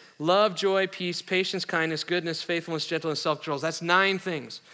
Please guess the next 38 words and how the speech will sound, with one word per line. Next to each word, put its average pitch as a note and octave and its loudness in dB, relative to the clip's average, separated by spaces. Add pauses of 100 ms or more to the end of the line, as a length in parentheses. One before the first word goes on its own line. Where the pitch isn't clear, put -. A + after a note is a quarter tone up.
(120)
So - 2
if F#3+ 2
the F3+ 2
grammar A#3 4
was F#3 2
right, F3+ 4
it F3+ 2
would F3 0
say, F#3 2 (160)
"But F3+ 0
the D3 -4
fruits, - -2 (760)
plural, E3+ 6
of E3+ 4
the D#3+ 0
Spirit E3 0 (100)
are E3+ 6
those D3+ -2
things." D3+ -2
But D3 -4
it D#3 0
doesn't B3 4
say A3+ 6
fruits, A3 0
it D#3+ -8
says D#3 0 (160)
fruit. A#3+ 0 (920)
Fruit, G#3+ 2 (160)
because G#3 2
he's G#3+ 0
not C4 6
talking B3 2
about G3+ 2
individual A3+ 2
things. G#3 -2
He's D3 -6
not A3 2
talking, G#3 -2